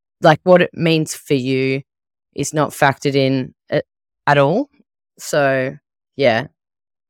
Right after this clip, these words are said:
just drives me wild. And then the same thing with breastfeeding. I knew that it was okay in pregnancy, but I was wondering about with breastfeeding. Eh, but again, it's not, like, a massive risk. And they also sort of, like,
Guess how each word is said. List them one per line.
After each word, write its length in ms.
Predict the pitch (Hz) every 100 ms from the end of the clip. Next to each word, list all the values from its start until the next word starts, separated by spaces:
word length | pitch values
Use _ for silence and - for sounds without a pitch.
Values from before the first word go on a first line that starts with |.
| _ _ _
just 320 | - 226 -
drives 300 | 196 170 156
me 100 | 165
wild. 320 | 147 139 131 131
And 120 | 185
then 200 | 180 180
the 60 | 170
same 240 | - 180
thing 140 | 180 180
with 220 | 151 -
breastfeeding. 840 | 131 131 - 139 139 151 147 170 - 139 _
I 120 | 185
knew 200 | 196 208
that 140 | 240 285
it 100 | 277
was 140 | 214
okay 340 | 185 160 165 151
in 100 | 143
pregnancy, 540 | 143 143 156 - 156
but 260 | 143 139 - _ _ _
I 140 | - 156
was 180 | 156 -
wondering 480 | 135 139 147 143
about 380 | 143 139 135 131
with 260 | 143 143 _
breastfeeding. 800 | 131 139 - 185 185 196 220 247 - _ _ _ _ _
Eh, 120 | - 127
but 200 | 143 - _
again, 480 | 160 156 139 139 143 - _ _ -
it's 240 | - -
not, 280 | 156 131 - -
like, 200 | 151 -
a 420 | 147 139 135 123 - -
massive 520 | 131 120 - 127 123 - _ _ _
risk. 360 | 131 - -
And 200 | 156 143
they 100 | 151
also 260 | - 147 -
sort 180 | 135 131
of, 80 | 131
like, 160 | 135